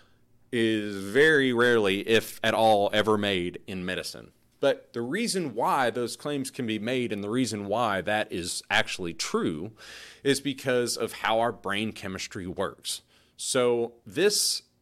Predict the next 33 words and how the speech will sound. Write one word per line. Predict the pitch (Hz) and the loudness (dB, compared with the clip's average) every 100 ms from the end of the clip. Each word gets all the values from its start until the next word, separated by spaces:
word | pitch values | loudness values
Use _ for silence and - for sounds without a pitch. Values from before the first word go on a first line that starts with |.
| - | -4
N | 143 160 | 0 2
M | 156 156 | 0 2
dimethyltryptophan | 139 131 143 - 117 - 208 - - 104 98 107 104 | 2 4 2 0 0 2 0 -2 -4 -2 -2 -4 -2
that | 110 | -2
we | 104 160 | 0 -2
make | 180 160 165 | 0 -2 -2
naturally | 110 131 143 - 113 104 | -2 -2 -4 -4 -2 -2
in | 98 127 | -4 -4
our | 139 | -4
brain | 135 117 110 110 | -2 -2 -2 -2
every | 104 107 127 | -4 -2 -4
single | - 135 127 117 | -2 -4 -4 -4
day, | 98 107 92 107 110 | 0 0 0 -4 -6
again, | 98 95 139 123 110 | -8 -4 -2 -2 -2
which | 107 104 | -2 -2
is | 107 | -4
a | 92 | -8
part | - 131 127 | -4 -2 0
of | 104 104 90 | 0 -4 -2
that | 104 101 - _ - | -2 -2 -6 _ -6
covalent | 113 110 113 117 92 | -4 -2 -2 -4 -4
bond | 120 123 98 98 95 | -2 0 -2 -4 -8
of | 98 | -8
psilocybin, | - 123 107 - 175 151 90 92 160 - - - _ _ | -6 -4 -2 0 4 4 2 -4 -8 -12 -20 -20 _ _
right, | - 92 101 - | -6 -2 -2 -2
ends | 101 107 98 | -4 -4 -4
in | 104 | -6
N | 104 104 | -4 -4
M | 101 98 | -4 -4
dimethyltryptophan, | 98 98 92 92 107 - - 85 85 - - _ | -4 -4 -6 -8 -10 -12 -12 -10 -12 -18 -20 _
that | 113 135 160 - - - | 2 4 4 0 -14 -2
molecule | 127 175 151 - - 101 101 | 2 4 2 0 -4 -2 -2
itself | 98 - - 175 113 104 - - | -4 -4 2 4 4 0 -6 -16